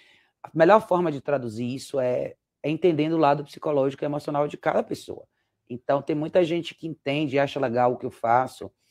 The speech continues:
mas muitas vezes você conversa com a pessoa e depois de uma hora de conversa você sente ali, "Ah, mas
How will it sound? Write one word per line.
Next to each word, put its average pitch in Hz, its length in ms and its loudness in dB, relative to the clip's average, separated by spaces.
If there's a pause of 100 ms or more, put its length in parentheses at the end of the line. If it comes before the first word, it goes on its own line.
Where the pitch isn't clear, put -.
(280)
mas 135 240 2
muitas 208 300 4
vezes 202 220 0
você 190 100 -6
conversa 156 400 2
com 151 60 -6
a - 40 -12
pessoa 147 340 -4
e - 20 0
depois 139 300 -2
de 139 120 -2
uma 170 260 0
hora 143 200 8
de 123 100 -8
conversa 131 420 -6
você - 180 -16
sente 131 380 -10
ali, 113 280 -6
"Ah, 175 300 2
mas 147 380 -4